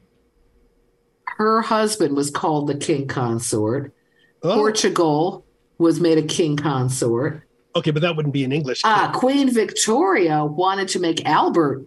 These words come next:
Speaker 1: a king consort, but
Speaker 2: But
Speaker 1: the
Speaker 2: she
Speaker 1: British
Speaker 2: couldn't.
Speaker 1: government <laughs> refused it.
Speaker 2: Oh, that's
Speaker 1: 'cause he
Speaker 2: interesting.
Speaker 1: was a foreigner.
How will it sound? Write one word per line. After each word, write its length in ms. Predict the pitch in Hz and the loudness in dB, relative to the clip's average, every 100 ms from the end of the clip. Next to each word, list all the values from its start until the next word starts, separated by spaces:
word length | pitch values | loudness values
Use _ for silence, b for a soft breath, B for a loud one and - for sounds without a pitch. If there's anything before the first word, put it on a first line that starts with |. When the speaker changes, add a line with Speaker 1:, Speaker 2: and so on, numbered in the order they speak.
| - | -6
Speaker 1:
a 100 | 147 | -4
king 300 | 147 175 147 | 0 2 2
consort, 920 | 143 135 120 117 123 92 82 - - - _ - | 0 -2 -2 -2 -2 -2 -4 -8 -14 -16 _ -4
but 100 | 165 | -2
Speaker 2:
But 60 | |
Speaker 1:
the 80 | 175 | 0
Speaker 2:
she 80 | 160 | 0
Speaker 1:
British 260 | 170 220 233 | 2 2 2
Speaker 2:
couldn't. 120 | - | 0
Speaker 1:
government 400 | - 202 202 202 | 0 2 2 0
<laughs> 80 | 175 | 0
refused 580 | 180 233 254 220 190 - | -2 0 0 0 -2 0
it. 260 | 156 - 110 | -2 -2 -2
Speaker 2:
Oh, 320 | 220 339 - - | 0 0 -2 -4
that's 180 | 165 196 | -4 0
Speaker 1:
'cause 80 | 294 | 0
he 0 | |
Speaker 2:
interesting. 260 | 370 240 226 | 0 0 0
Speaker 1:
was 180 | 220 214 | 0 0
a 80 | 208 | -2
foreigner. 800 | - 254 269 196 135 95 117 | 0 0 0 0 -2 -4 -8